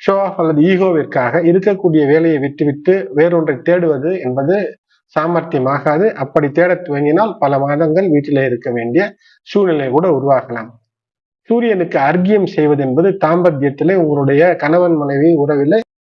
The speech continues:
ஏதேனும் சிக்கல்கள் இருந்தால் அதிலிருந்து விடுபட்டு ஒரு சந்தோஷமான நிலைக்கு மாறக்கூடிய அமைப்பு ஏற்படுத்தும். உங்கள் பேச்சை தவறாக சிலர் புரிந்து கொள்ளக்கூடிய சூழ்நிலை,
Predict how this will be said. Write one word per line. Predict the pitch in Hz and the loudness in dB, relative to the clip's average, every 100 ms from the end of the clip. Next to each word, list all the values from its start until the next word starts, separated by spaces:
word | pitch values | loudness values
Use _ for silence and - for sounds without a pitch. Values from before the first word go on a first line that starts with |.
| _ _ _ _ _ | _ _ _ _ _
ஏதேனும் | - 151 175 190 208 196 | -4 -2 0 0 -2 -2
சிக்கல்கள் | - 170 - 202 180 | -2 -2 0 2 2
இருந்தால் | 147 143 170 196 | 2 2 2 0
அதிலிருந்து | 135 151 165 185 214 170 | 0 2 2 0 0 2
விடுபட்டு | 151 160 156 - 190 202 | 2 2 0 0 -2 -2
ஒரு | 156 147 | -2 -2
சந்தோஷமான | 156 165 185 - 175 185 190 | 2 2 2 0 0 2 0
நிலைக்கு | 147 156 185 208 202 208 220 214 143 | 2 2 4 2 -2 -2 -2 0 0
மாறக்கூடிய | 151 160 - 143 | 0 0 -4 -2
அமைப்பு | 131 147 143 180 | 0 -2 -2 -8
ஏற்படுத்தும். | - 127 127 123 110 - 117 - | 0 0 0 -6 -10 -10 -14 -10
உங்கள் | 143 143 127 | -6 -6 0
பேச்சை | 190 196 196 185 | 0 0 -2 0
தவறாக | 143 147 160 165 | 0 2 2 0
சிலர் | 165 147 139 - | -2 -2 -2 -2
புரிந்து | 160 165 | 0 2
கொள்ளக்கூடிய | 151 139 127 127 117 | 2 2 -2 -2 -4
சூழ்நிலை, | 117 143 151 156 214 | -4 -2 0 2 2